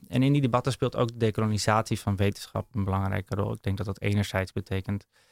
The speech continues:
dat er meer plek moet komen voor mensen met een niet-westerse achtergrond in de wetenschap. Maar misschien ook dat we manieren van kennisproductie moeten gaan vinden die niet alleen gebaseerd zijn op een westerse traditie.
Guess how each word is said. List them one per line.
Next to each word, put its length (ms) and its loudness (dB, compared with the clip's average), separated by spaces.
dat 140 -2
er 80 6
meer 180 6
plek 220 0
moet 160 0
komen 300 2
voor 180 -2
mensen 280 -2
met 160 -4
een 140 -2
niet-westerse 540 0
achtergrond 420 0
in 80 -2
de 60 -2
wetenschap. 560 -2
Maar 380 2
misschien 500 0
ook 240 4
dat 160 -2
we 80 0
manieren 380 4
van 160 -8
kennisproductie 600 2
moeten 180 0
gaan 100 -2
vinden 280 0
die 120 -2
niet 280 2
alleen 340 0
gebaseerd 400 -2
zijn 180 -2
op 120 -6
een 140 4
westerse 440 2
traditie. 640 -4